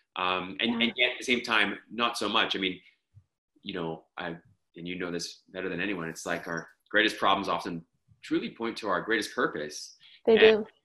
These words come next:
Speaker 1: the one thing I was asking for at that point in my life was purpose, you know, and it came, uh, maybe poorly wrapped, uh, but boy, the gift
Speaker 2: Mm-hmm.
Speaker 1: inside, so profound.
Speaker 2: It ch-, it changed your life.
Speaker 1: Indeed.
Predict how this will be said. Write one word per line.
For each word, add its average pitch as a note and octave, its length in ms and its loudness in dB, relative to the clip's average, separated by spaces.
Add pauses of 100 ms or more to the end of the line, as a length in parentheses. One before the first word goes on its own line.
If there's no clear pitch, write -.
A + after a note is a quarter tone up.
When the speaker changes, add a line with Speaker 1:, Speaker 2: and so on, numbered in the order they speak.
(260)
Speaker 1:
the A#2 60 -2
one D3 120 2
thing C#3+ 100 2
I A#2+ 40 4
was G#2+ 120 0
asking B2 340 0
for A2+ 180 0
at G#2 60 -2
that A2+ 180 -2
point A2 160 -6
in G#2+ 40 -2
my G2+ 60 -2
life B2+ 220 0
was - 100 -8
purpose, - 640 -2
you F2 120 -8
know, E2+ 300 -2
and F#2+ 100 -4
it F2+ 120 -8 (260)
came, A#2 420 -2 (640)
uh, E2+ 280 -2 (200)
maybe A2 300 -4
poorly G#2 340 2
wrapped, F2 540 0 (640)
uh, F2+ 260 2
but E2 200 -4
boy, G#2 520 4
the F2+ 60 -6
gift A2 260 0
Speaker 2:
Mm-hmm. G2+ 120 2
Speaker 1:
inside, E2+ 520 0 (800)
so - 260 0
profound. - 540 -4 (960)
Speaker 2:
It A#3 120 0
ch-, - 220 -8
it A#3+ 140 2
changed G#3+ 360 2
your G#3 140 4
life. A3 380 0 (580)
Speaker 1:
Indeed. F#2 460 2